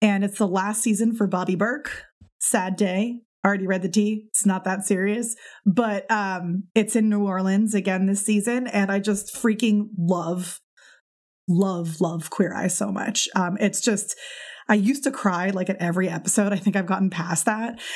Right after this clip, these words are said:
Um, <laughs> but there's a, um, episode where it involves a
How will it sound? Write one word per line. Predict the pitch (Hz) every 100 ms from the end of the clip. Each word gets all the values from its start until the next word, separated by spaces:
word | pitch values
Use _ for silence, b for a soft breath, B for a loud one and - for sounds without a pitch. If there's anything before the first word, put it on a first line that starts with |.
| B
Um, | 214 202 175 175 -
<laughs> |
but | 208 208 180 -
there's | 202 214 202 190 - 269
a, | 202 196 185 185 175 - _ 196
um, | 180 175 180
episode | 208 208 202 208 180 175 185
where | 214 190 175
it | 175 190
involves | 190 180 175 175 180 -
a | 180 180 180